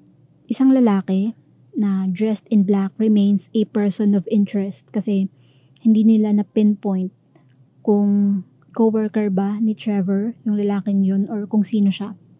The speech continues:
By the time na umalis si Trevor doon sa bangko at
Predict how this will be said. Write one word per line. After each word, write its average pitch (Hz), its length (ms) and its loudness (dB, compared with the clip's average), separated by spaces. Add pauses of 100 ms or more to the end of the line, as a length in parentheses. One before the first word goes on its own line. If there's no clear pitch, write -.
(120)
By 214 240 0
the 214 100 0
time 214 560 2 (1040)
na 220 160 -2
umalis 214 720 0 (320)
si 202 480 0
Trevor 202 720 0 (400)
doon 220 240 0
sa 208 160 -4
bangko 196 400 -2
at 196 80 -8